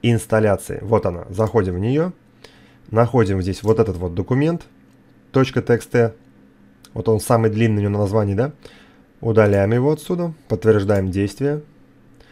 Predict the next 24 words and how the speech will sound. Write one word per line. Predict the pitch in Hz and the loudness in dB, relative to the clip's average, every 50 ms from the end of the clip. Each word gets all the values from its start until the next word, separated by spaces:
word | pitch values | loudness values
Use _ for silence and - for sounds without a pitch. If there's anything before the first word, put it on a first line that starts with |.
| _ _ _ _ _ _ _ _ _ _ - | _ _ _ _ _ _ _ _ _ _ -10
Возвращаемся | 104 87 107 113 117 110 - - 117 104 98 - - 101 | -4 0 2 2 2 2 2 0 0 0 0 -2 -4 -4
на | 95 98 98 | -4 -2 -4
страницу | - - - 107 107 107 107 95 - - 92 92 - - _ _ _ _ _ | -4 -2 -2 0 0 0 -2 -4 -4 -8 -10 -10 -10 -18 _ _ _ _ _
регистрации, | - 98 101 92 104 107 - - 139 147 151 147 - 165 156 143 131 - _ _ | -6 -6 -4 -4 -4 -4 -2 0 2 2 2 0 -2 -2 -2 -2 -6 -12 _ _
смотрим, | - - - 120 117 110 104 95 | -16 -4 2 2 2 2 2 -2
какие | 92 - 110 101 - 113 | -2 -2 -4 0 0 -2
поля | - - 104 104 104 98 | 0 2 2 2 2 2
у | |
нас | 95 92 90 - | 0 -2 -4 -4
слетели. | - 104 107 95 - - 160 165 170 160 - - | -4 -4 -4 -2 0 0 0 0 0 -2 -4 -6
У | - 107 | -4 0
нас | 110 113 110 | 0 0 0
все | - - - - 113 | -2 -8 -4 -2 -2
поля | - - 98 95 | 0 0 0 0
на | 95 98 107 | 0 0 0
месте, | 123 147 156 - - | 0 0 -2 -2 -6
кроме | - - 110 110 110 110 | -4 0 0 2 2 0
пароля. | 110 - 107 98 98 87 85 - - - - _ _ _ _ _ | 0 0 0 0 0 -2 -4 -8 -12 -18 -20 _ _ _ _ _
Возвращаемся | - 92 101 107 104 - - 104 92 90 - 95 | -6 -2 0 0 0 0 0 -2 -2 -2 -4 -6
на | 87 87 82 | -6 -6 -4
почту, | - 110 127 139 - - - 170 165 - - - _ _ _ - - - _ _ _ _ _ _ | -2 -2 -2 -2 -2 -4 -6 -8 -8 -10 -16 -20 _ _ _ -20 -20 -20 _ _ _ _ _ _
копируем | - 107 95 - 120 110 101 95 87 | -2 0 0 2 2 2 2 2 0
пароль | - - 101 98 101 101 92 - - - | 0 0 0 2 2 2 0 -2 -4 -4
от | - 107 95 - - | -2 -2 -2 -2 -6